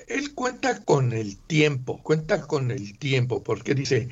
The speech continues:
"Bueno, ¿por qué me piden resultados a dos años de que yo entré al poder?". Sí, nada más que él tiene un gran problema,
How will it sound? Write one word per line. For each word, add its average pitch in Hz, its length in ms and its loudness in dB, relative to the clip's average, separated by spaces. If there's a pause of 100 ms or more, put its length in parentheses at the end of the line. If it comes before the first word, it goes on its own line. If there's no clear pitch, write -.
(160)
"Bueno, 208 220 0
¿por - 160 0
qué 233 100 -2
me 233 120 -2
piden 214 340 2
resultados 151 920 4 (280)
a 127 140 4
dos 156 280 0
años 151 360 2
de 127 140 -6
que 123 160 -8
yo 127 140 -4
entré 131 240 2
al 123 140 2
poder?". 147 440 2 (300)
Sí, - 320 -10
nada 113 200 2
más 123 300 2
que 131 200 4
él 117 220 -2
tiene 113 260 -4
un 117 80 0
gran 113 220 2
problema, 117 560 4